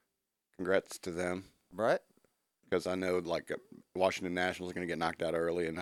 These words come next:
Speaker 1: all I can do is reminisce. Rem-, remember,
Speaker 2: <laughs>
Speaker 1: remember the Caps,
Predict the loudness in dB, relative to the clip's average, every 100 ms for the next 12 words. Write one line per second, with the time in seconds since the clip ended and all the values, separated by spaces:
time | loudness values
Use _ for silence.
0 | -6 0 0 0 -2 -2 -2 -4 -2 -4
1 | -4 -4 4 6 8 8 6 -8 -10 -16
2 | -10 -10 -10 -14 -20 _ _ 0 4 4
3 | 4 4 2 0 -8 -10